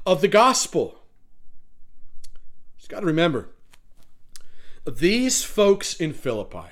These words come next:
think about them once again, put yourself in their shoes. These folks at Philippi, they had been believers for maybe twelve years or more. I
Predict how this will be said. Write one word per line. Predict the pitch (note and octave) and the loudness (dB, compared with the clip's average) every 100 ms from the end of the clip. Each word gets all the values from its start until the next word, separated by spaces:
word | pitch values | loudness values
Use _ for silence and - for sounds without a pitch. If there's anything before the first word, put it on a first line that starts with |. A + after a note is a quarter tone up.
| - - - | -16 -14 -12
think | - D#3 D#3 | -8 -4 0
about | D#3 D#3 D3 | 2 2 0
them | C#3+ | -4
once | C3 G#2 - | -4 -6 -8
again, | G#2 F#2 | -6 -8
put | F#2+ - | -8 -10
yourself | F#2+ G2+ G2 | -8 -8 -8
in | F#2+ | -10
their | F#2+ | -10
shoes. | - - - - - - - - - | -10 -12 -12 -12 -12 -12 -14 -16 -8
These | C3+ G#3+ C#4 - | 2 6 6 6
folks | B3+ B3+ - | 4 4 2
at | A3+ | -2
Philippi, | - G3 F#3+ E3 C#3 | 2 6 6 4 2
they | C3 F#3+ | 4 4
had | A#3 G3+ | 4 2
been | F3+ F#3+ | 2 2
believers | E3+ D3+ F3 G3+ D#3 D3 | 2 2 2 2 2 -2
for | - | -2
maybe | D3 D3+ C#3 B2 - - - | 0 0 0 -4 -6 -8 -6
twelve | - C#3 D#3 | 0 2 2
years | G#3 B3+ F#3+ | 2 0 2
or | F#3 | 2
more. | D3 G#2 - - - - - - - - - - - - - - - - | 0 -4 -8 -10 -14 -18 -20 -20 -20 -20 -20 -20 -20 -20 -18 -16 -14 -4
I | C#3+ C#3 | -2 -2